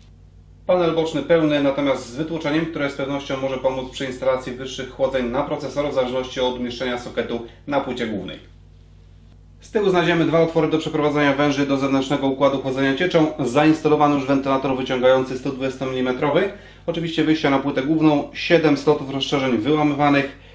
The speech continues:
otwory wentylacyjne, jak również montowany zasilacz na spodzie obudowy. Wszystkie panele odkręcane są za pomocą szybkośrubek. Drugi panel również wytłoczony, co z pewnością pomoże przy zarządzaniu okablowaniem.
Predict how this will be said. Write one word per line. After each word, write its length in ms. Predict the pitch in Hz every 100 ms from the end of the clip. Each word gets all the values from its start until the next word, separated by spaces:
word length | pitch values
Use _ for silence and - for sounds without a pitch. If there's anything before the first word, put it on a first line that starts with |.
| - -
otwory 360 | 156 165 151
wentylacyjne, 680 | 135 147 143 139 135 143 131
jak 180 | 123 127
również 300 | 127 131 131
montowany 540 | 135 139 135 135 127
zasilacz 440 | 123 123 131 120 -
na 160 | 135
spodzie 300 | 143 151 139
obudowy. 480 | 131 123 120 185 190 - - -
Wszystkie 300 | - 185 175
panele 420 | 160 151 147 143
odkręcane 520 | 143 - 147 139 135 127
są 180 | 127
za 100 | 123
pomocą 480 | 120 120 117 120 117 - -
szybkośrubek. 640 | - - - 110 110 85 - - - - - - - - -
Drugi 200 | - 156
panel 320 | 147 151 143 139
również 240 | 151 131
wytłoczony, 560 | 131 135 131 127 196 214
co 80 | 208
z 60 |
pewnością 380 | 190 170 160 160
pomoże 420 | 156 135 127 127
przy 380 | 123 - 120 117 127
zarządzaniu 520 | 127 131 123 117 110
okablowaniem. 520 | 107 104 101 95 82